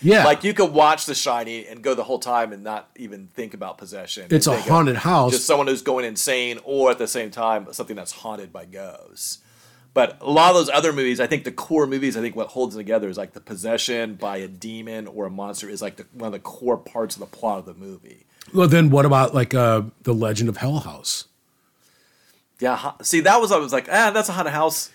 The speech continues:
Speaker 2: Like
Speaker 1: It, it is. It's a haunted
Speaker 2: <laughs>
Speaker 1: house, but it does impact the people.
Speaker 2: Yeah.
Speaker 1: It makes people do things,
Speaker 2: Yeah.
Speaker 1: you know?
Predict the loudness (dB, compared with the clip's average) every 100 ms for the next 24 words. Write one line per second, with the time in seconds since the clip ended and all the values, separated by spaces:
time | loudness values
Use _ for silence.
0 | _ 2 2 4 6 8 8 6 4 4
1 | 6 6 6 6 6 6 4 4 4 4
2 | 4 2 2 0 0 -2 0 0 0 -4
3 | -2 -2 _ -2 0 2 2 2 0 2
4 | 4 4 4 2 -10 -12 -12 -18 -10 0
5 | 2 4 4 2